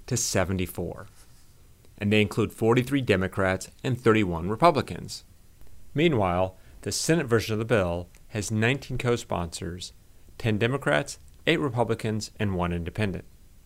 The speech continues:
As you'll recall, the Senate bill was introduced by Senators Maria Cantwell and Chairman of the Senate Finance Committee Orrin Hatch.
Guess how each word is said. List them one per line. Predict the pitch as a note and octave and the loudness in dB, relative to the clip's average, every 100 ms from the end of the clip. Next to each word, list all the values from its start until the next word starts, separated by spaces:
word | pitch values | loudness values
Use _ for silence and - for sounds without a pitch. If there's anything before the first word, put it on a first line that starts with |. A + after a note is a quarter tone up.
| - - - - - - - - - - - | -20 -20 -20 -20 -20 -20 -20 -20 -20 -20 -6
As | - A2+ | 2 4
you'll | A#2 | 4
recall, | A2 F3+ F3+ F#2 D#2+ G2 - | 4 4 4 4 2 -2 -8
the | - | -6
Senate | - A#2 C3 | 2 2 2
bill | B2+ G#2 | 2 2
was | F#2 G2+ | 4 2
introduced | D3 D3+ G2 E2 E2+ | 2 0 0 -2 -2
by | F2+ | -4
Senators | - G2+ G2 F#2 F2 - - - | -2 -2 0 0 -2 -8 -20 -14
Maria | E2+ F#2 G2+ A#2 | -4 0 2 2
Cantwell | - G#2 D#2 F#2 F#2 G2+ - - - - | 2 0 2 0 -2 -6 -18 -20 -20 -12
and | - F2 | -8 -4
Chairman | - B2+ C#3+ | 2 4 4
of | G#2 | 2
the | |
Senate | - F#2+ | 0 -2
Finance | F#2 F2 - | 0 -2 -2
Committee | F2 F2 F2+ - | -2 0 -2 -4
Orrin | E2+ E2 | -6 -2
Hatch. | G2 G2+ - - | 0 0 -2 -16